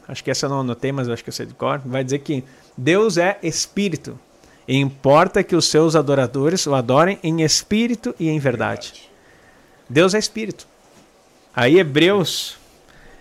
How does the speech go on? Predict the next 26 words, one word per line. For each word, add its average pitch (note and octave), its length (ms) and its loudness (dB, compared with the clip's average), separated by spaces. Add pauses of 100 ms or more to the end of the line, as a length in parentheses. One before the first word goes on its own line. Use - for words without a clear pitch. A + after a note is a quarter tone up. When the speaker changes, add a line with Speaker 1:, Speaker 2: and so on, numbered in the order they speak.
(120)
Speaker 1:
deixa - 140 -12
eu - 20 -6
ver C#3 60 -6
se C#3 100 -6
eu D3 40 -4
anotei C3+ 420 -6
aqui. E3+ 340 -8 (1400)
Ehm, A#2+ 760 -12 (1700)
Speaker 2:
E, A2+ 80 -8
querido, C#3 460 0 (260)
eh, G2+ 380 -4
o - 40 -20
que - 40 -10
a - 20 -4
Speaker 1:
Hebreus C#3+ 260 2
Speaker 2:
gente F3+ 80 0
Speaker 1:
doze. D3 160 4
Speaker 2:
tá, B2+ 300 2
o A2+ 100 -8
que D#3+ 120 -6
a D#3+ 40 -2
gente E3 240 -8
tá D3+ 100 -2
falando A2 360 -4
aqui F2 220 -6
agora F#2+ 440 0